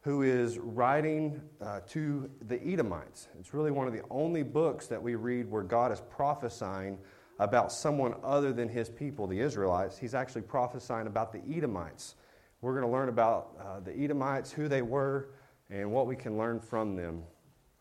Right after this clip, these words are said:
They, these people, the Edomites, they thought that they were powerful. Th-, they thought they were strong. They thought they were something. They thought they were safe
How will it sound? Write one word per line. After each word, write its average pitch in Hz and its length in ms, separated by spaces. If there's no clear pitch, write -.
They, 147 160
these 165 280
people, 185 400
the 127 100
Edomites, 131 540
they 170 180
thought 175 400
that 127 140
they 139 160
were 131 460
powerful. 135 580
Th-, 113 220
they 151 140
thought 160 240
they 160 100
were 127 140
strong. 143 500
They 127 140
thought 175 240
they 180 80
were 165 100
something. 165 460
They 113 100
thought 139 220
they 151 100
were 117 160
safe 160 560